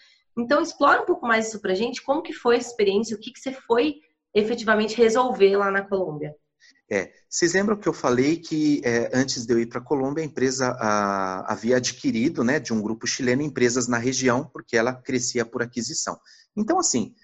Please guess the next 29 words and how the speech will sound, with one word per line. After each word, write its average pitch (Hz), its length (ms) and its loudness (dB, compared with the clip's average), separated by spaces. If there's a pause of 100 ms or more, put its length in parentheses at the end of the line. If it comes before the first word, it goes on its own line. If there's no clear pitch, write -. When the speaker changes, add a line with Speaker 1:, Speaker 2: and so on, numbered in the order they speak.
(320)
Speaker 2:
é, 95 480 2
mesmo 196 360 2
que 226 80 -10
eu 185 80 6
fui 147 200 -6
depois 127 320 0
de 113 100 -4
três, 127 260 -4
quatro 143 380 -2
anos, 196 340 -2
era 302 200 2
uma 311 100 -6
empresa 165 560 -2 (180)
recém-adquirida, 131 1200 -4 (480)
é, 98 680 2
porque 123 260 -8
ela 143 140 2
vinha, 160 600 -2 (420)
é, 104 220 -6 (300)
era, 135 340 2
ela 123 220 0
era 165 220 2
uma 143 120 -2
empresa 113 440 -4
familiar, 117 580 -2
uma 123 160 0
empresa 110 400 -2
de - 240 -10
dono. 139 460 -2